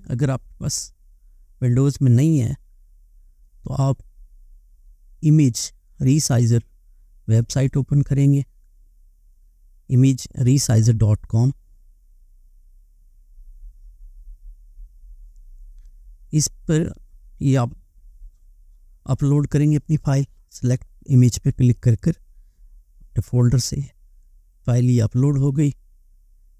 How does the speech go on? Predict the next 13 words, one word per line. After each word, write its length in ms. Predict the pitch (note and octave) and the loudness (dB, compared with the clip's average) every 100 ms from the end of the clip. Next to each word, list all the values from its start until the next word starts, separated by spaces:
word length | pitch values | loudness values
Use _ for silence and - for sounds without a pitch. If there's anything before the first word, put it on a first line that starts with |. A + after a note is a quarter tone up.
| _ _ _ _ D#3 | _ _ _ _ -8
इसमें 300 | C3 D#3 D3 | -4 -2 0
भी 100 | D#3 | 0
ये 80 | D3+ | 0
height 340 | A#2 A#2+ C#3 | 0 0 0
और 80 | B2+ | 0
width 400 | A#2+ C#3+ - - _ _ _ - | 2 0 -2 -18 _ _ _ -2
जहाँ 240 | B2 B2+ E3 | 2 2 2
आ 160 | A2 A2+ | 0 0
रहा 160 | A2+ | 0
है, 160 | A#2+ B2+ _ _ _ _ _ | 0 -2 _ _ _ _ _
यहाँ 260 | B2 C#3 C#3 | -4 -2 -2
आप 140 | - | -2
इसको 320 | A2 - D3+ | -4 -4 -6